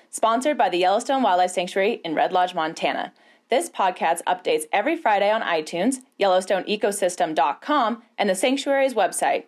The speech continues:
Yellowstone wildlife sanctuary dot org.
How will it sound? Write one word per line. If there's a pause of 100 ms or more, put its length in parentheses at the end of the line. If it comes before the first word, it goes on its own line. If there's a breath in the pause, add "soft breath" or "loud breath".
(140)
Yellowstone
wildlife
sanctuary
dot
org.